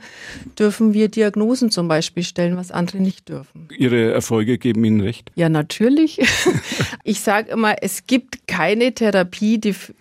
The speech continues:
Speaker 1: alles und jeden heilt. Das Versprechen kann man nicht geben, aber unsere, äh, Erfolge sprechen eindeutig für uns und das schon seit dreißig Jahren.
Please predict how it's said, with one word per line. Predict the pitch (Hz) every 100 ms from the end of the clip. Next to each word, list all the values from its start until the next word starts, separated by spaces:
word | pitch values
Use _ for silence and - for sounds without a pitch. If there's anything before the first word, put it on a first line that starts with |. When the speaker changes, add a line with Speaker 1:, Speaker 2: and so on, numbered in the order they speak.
| -
Speaker 1:
alles | 120 180 220 214
und | - 180
jeden | 175 190 202 180 -
heilt. | 175 165 175 147 - - _ - -
Das | - 170 - - _ 262
Versprechen | - - 190 - 170 175 180
kann | 180 180
man | 190
nicht | 175 -
geben, | - 160 156
aber | - 156 139
unsere, | 180 180 185
äh, |
Erfolge | 64 175 170 - - 170 180 208 -
sprechen | - 180 190 185
eindeutig | 135 196 214 185 196 214 202 - - - -
für | - - 220 233
uns | 160 170 170
und | 175
das | 170 -
schon | 202
seit | 185 175 170
dreißig | 156 180 - 185
Jahren. | 170 175 202 196 175